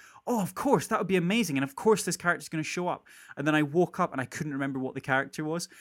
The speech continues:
and I spent half a, I'm still doing it, to be honest, not half a day. I've,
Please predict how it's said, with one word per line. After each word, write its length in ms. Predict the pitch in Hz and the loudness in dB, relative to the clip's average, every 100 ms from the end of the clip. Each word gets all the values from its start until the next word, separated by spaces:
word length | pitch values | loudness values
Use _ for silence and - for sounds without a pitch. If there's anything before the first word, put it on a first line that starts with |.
| - | -12
and 140 | - 143 | 0 2
I 60 | |
spent 360 | 139 - 160 147 - - | 2 0 0 -2 -8 -2
half 240 | 170 - | -2 -2
a, 60 | 156 | -4
I'm 100 | 151 | -2
still 240 | 147 - 202 | -2 2 4
doing 280 | 156 175 127 | 4 2 2
it, 100 | - | -4
to 80 | |
be 100 | - | -2
honest, 300 | 123 120 120 | -2 -2 -4
not 160 | 160 131 | -2 0
half 160 | 127 123 | -2 -2
a 40 | |
day. 220 | 143 120 - - | -6 -6 -8 -10
I've, 160 | 139 | -10